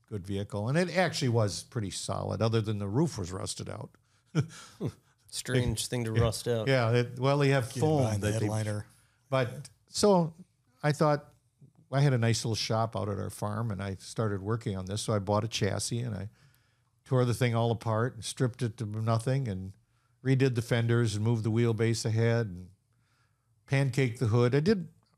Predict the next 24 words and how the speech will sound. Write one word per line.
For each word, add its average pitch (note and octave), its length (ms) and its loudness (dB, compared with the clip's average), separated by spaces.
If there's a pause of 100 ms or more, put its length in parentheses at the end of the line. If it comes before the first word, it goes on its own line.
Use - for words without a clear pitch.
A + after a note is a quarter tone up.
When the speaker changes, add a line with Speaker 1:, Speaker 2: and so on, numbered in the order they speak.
(140)
Speaker 1:
I D3 80 0
did E3 200 2
all D3 140 4
the C#3 60 4
body A2+ 280 2
work. F#2 220 -2
It A#2 80 -2
might C3+ 200 2
not C3 140 4
have A#2+ 80 2
been G2+ 160 -2
perfect. A2+ 500 0
You B2 80 2
made A#2 220 2
it G#2+ 120 -8
perfect G2+ 380 -2
by G2+ 100 -2
the F#2 120 -2
time G2 280 0
you G2+ 100 0
got F#2+ 240 0
through - 180 -4
Speaker 2:
It - 20 0
was F#2+ 80 0